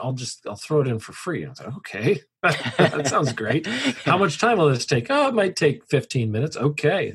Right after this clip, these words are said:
Speaker 1: let's do this."
Speaker 2: Give me my
Speaker 1: And so
Speaker 2: shield.
Speaker 1: she started, "Yeah, give me my performance energy shield." And so, like, she did it. I didn't tell anyone about it on my team because there's,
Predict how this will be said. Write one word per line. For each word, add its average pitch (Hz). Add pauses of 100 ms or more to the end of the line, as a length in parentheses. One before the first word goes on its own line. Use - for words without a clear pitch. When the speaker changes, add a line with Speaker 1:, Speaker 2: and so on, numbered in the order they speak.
Speaker 1:
let's -
do 170
this." -
Speaker 2:
Give 123
me 127
my 135
Speaker 1:
And 131
so -
Speaker 2:
shield. 147
Speaker 1:
she 139
started, 123 (680)
"Yeah, 135
give 131
me 139
my 151
performance 160
energy 214
shield." 92 (320)
And 110
so, 120 (560)
like, -
she 156
did 123
it. 151
I 147
didn't 214
tell 143
anyone 123
about 110
it 135
on 110
my 104
team 107
because 104
there's, 98